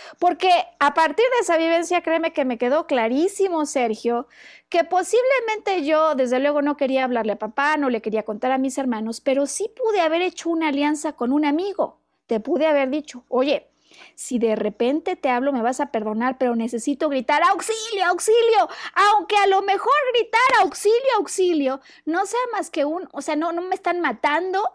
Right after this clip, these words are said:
¿verdad? No me están acuchillando, pero es una manera que yo establezco un código contigo para decirte, "Necesito sacar este estrés". O por lo pronto, yo ya que aprendí esto, no me lo voy a quedar, entonces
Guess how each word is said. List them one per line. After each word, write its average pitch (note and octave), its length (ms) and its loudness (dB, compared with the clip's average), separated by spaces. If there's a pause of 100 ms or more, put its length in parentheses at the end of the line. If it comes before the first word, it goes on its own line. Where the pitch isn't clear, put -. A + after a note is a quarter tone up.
(180)
¿verdad? B3 440 0
No D#4+ 80 -4
me D4 100 -2
están D4+ 200 -2
acuchillando, C4 760 -4 (240)
pero D#4+ 180 4
es G#4 160 0
una A#4+ 240 0
manera F4 380 0 (120)
que C#4+ 160 -4
yo D#4 280 -2
establezco D#4 600 -2
un F#4+ 80 -8
código F4 360 -2
contigo D#4+ 400 -4
para B3 140 -4
decirte, B3+ 360 -4
"Necesito A#3+ 400 -6
sacar A#3 280 -10
este - 180 -12
estrés". - 520 -14 (380)
O F4+ 160 2
por F#4+ 160 4
lo G4 140 0
pronto, C5 300 0
yo G4+ 100 0
ya G4 120 2
que D#4+ 100 0
aprendí D4+ 380 0
esto, E4 320 0
no C#4 100 -2
me F#4+ 100 -2
lo D#4 60 0
voy B3 120 2
a B3+ 100 -2
quedar, C4+ 280 -2
entonces C4 280 -2